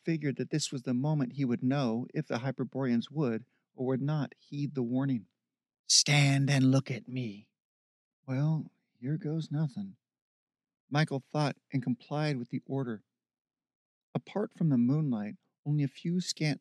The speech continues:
lamps lit the forbidding room. They gave no heat and only shed enough light to allow them to get a good look at each other and left Michael's peripheral vision in darkness. Nothing stirred as he and both the king examined one another,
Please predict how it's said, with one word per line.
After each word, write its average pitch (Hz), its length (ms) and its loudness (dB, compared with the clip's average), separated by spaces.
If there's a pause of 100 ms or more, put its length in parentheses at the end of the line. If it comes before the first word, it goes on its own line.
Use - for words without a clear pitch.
lamps 139 400 -2
lit 147 200 -2
the 135 80 -4
forbidding 123 520 -2
room. 117 320 0 (880)
They 156 80 4
gave 156 280 4
no 165 240 0
heat 160 360 -4 (240)
and 139 100 -4
only 160 160 0
shed 160 240 0
enough 143 320 -2
light 143 260 0
to - 120 -18
allow 131 180 -2
them 127 200 0
to 127 80 -6
get - 160 -2
a - 40 -4
good 143 200 -2
look 147 200 0
at - 80 -4
each - 220 -8
other 110 240 -6 (340)
and 131 100 0
left 143 240 0
Michael's 139 340 -6 (160)
peripheral 135 320 -4
vision 120 440 -2
in 110 80 -4
darkness. 117 560 -8 (800)
Nothing 160 340 2
stirred 151 600 0 (240)
as - 160 -2
he 156 320 0
and 120 160 0
both 135 160 -4
the 127 80 -6
king 151 480 -4
examined 127 560 -4
one 127 120 0
another, 123 420 -2